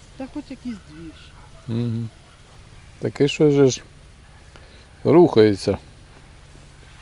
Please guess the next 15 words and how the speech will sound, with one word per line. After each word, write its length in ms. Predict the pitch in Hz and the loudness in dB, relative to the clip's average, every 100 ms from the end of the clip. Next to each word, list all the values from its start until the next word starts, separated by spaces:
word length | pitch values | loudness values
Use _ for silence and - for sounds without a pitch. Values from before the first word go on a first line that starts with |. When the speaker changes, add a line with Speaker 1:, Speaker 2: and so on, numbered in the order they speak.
| - - - - - - - - - - - - - - - - | -20 -20 -20 -20 -20 -20 -20 -20 -20 -20 -20 -20 -20 -20 -20 -12
Speaker 2:
Або 360 | 156 156 156 | -8 -2 0
сів, 340 | 135 180 180 127 | 0 -2 0 2
або 260 | 104 104 - - - - - - - - - - - - - - - - | 2 0 -4 -14 -20 -20 -20 -20 -20 -20 -20 -20 -20 -20 -20 -20 -20 -14
непонятно 600 | 117 104 107 101 92 - - | -12 -6 -4 -4 -6 -10 -16
що. 100 | - - - - - - - - - - - - - - | -16 -20 -20 -20 -20 -20 -20 -20 -20 -20 -20 -20 -10 -2
Будеш 160 | 156 | -2
перевіряти? 500 | - 131 117 107 92 - - - - - - - - - - - - | 4 6 6 4 2 -8 -20 -20 -20 -20 -20 -20 -20 -20 -20 -20 -14
Speaker 1:
Пізніше, 440 | 262 269 277 220 196 | -14 -8 -10 -8 -16
поки 240 | 196 214 196 | -14 -14 -14
закину. 360 | 208 180 156 156 151 - - - | -16 -16 -18 -20 -20 -20 -18 -10
Хай 100 | 214 | -8
трохи 300 | 226 214 220 | -8 -8 -10
підожде, 560 | - 175 160 147 156 | -8 -10 -10 -12 -14
щас 160 | 151 165 | -14 -12
я 80 | 175 | -10